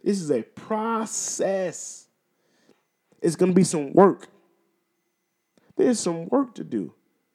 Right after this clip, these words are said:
There's work to do. There's things that I ha-, I,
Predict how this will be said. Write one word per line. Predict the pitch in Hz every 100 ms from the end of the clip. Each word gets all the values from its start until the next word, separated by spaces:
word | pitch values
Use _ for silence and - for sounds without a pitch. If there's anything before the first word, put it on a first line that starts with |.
| _ _ _ _ _ _ _ _ _ _ _ _ _ _ _ _ _ _ _ _
There's | 214 247 214 147
work | 151 240 -
to | -
do. | 175
There's | 190 180
things | - 226 190
that | 196
I | 180
ha-, | 185 170 -
I, | 185